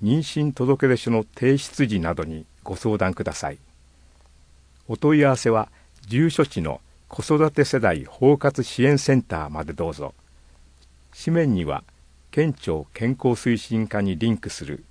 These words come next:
キューアールコードが掲載されています。ノロウイルス食中毒を防ぎましょ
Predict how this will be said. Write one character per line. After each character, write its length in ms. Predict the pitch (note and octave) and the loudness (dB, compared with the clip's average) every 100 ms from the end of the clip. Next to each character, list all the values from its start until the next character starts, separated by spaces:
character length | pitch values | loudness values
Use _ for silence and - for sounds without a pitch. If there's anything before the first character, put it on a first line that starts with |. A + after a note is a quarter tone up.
| - | -8
キ 120 | B2 | -2
ュ 100 | C#3 | 4
ー 60 | C#3 | 4
ア 40 | |
ー 20 | |
ル 100 | B2 | 4
コ 200 | - G#2 | 0 -2
ー 40 | E2+ | -2
ド 100 | D#2 | -6
が 180 | D2 - | -8 -10
掲 160 | - E2+ | -8 -6
載 220 | E2+ D#2+ | -4 -6
さ 160 | - | -6
れ 80 | D#2 | -8
て 140 | D2 D2+ | -6 -8
い 80 | |
ま 140 | C#2 C#2 | -8 -12
す。 220 | - - _ _ _ _ _ - _ _ _ _ _ _ _ _ _ _ _ - _ _ _ _ | -16 -20 _ _ _ _ _ -20 _ _ _ _ _ _ _ _ _ _ _ -20 _ _ _ _
ノ 100 | A2+ | 2
ロ 160 | C#3 D#3+ | 4 6
ウ 120 | D#3+ | 4
イ 80 | D3 | 0
ル 120 | F#2 | -2
ス 160 | - F2 | -6 -10
食 280 | - - - | -12 -12 -6
中 260 | D#3+ D3+ | 2 2
毒 360 | G#2 - E2 D2+ | 2 -2 -8 -8
を 80 | C#2+ | -10
防 280 | - - | -4 -2
ぎ 100 | G2 | 0
ま 120 | F#2+ E2 | -2 -2
し 120 | D#2 | -6
ょ 260 | C#2+ C#2+ | -8 -10